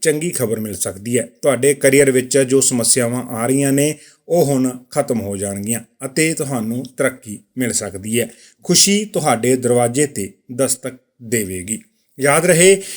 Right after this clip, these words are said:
ਇਸ ਵੀਡੀਓ ਵਿੱਚ ਦਿੱਤੀ ਗਈ ਜਾਣਕਾਰੀ ਰਾਸ਼ੀ, ਧਰਮ ਅਤੇ ਸ਼ਾਸਤਰਾਂ ਦੇ ਆਧਾਰ 'ਤੇ ਜੋਤਸ਼ੀਆਂ ਅਤੇ ਆਚਾਰਿਆਂ ਨਾਲ ਗੱਲਬਾਤ ਕਰਨ ਤੋਂ ਬਾਅਦ ਲਿਖੀ ਗਈ ਹੈ।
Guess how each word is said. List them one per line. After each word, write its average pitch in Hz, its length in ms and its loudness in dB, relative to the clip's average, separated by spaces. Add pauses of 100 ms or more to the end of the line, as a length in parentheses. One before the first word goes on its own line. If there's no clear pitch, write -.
(180)
ਇਸ 190 200 4
ਵੀਡੀਓ 156 360 2
ਵਿੱਚ 143 180 0
ਦਿੱਤੀ 135 380 2
ਗਈ 131 120 4
ਜਾਣਕਾਰੀ 120 580 0
ਰਾਸ਼ੀ, 117 340 0
ਧਰਮ 113 360 -2
ਅਤੇ 117 120 -2
ਸ਼ਾਸਤਰਾਂ 120 480 -2
ਦੇ 120 100 0
ਆਧਾਰ 110 280 -2
'ਤੇ 123 200 -6
ਜੋਤਸ਼ੀਆਂ 120 540 0
ਅਤੇ 139 160 2
ਆਚਾਰਿਆਂ 135 480 4
ਨਾਲ 131 160 2
ਗੱਲਬਾਤ 123 360 0
ਕਰਨ 127 220 -4
ਤੋਂ 123 160 -2
ਬਾਅਦ 120 340 0
ਲਿਖੀ 120 320 0
ਗਈ 160 240 4
ਹੈ। 165 180 4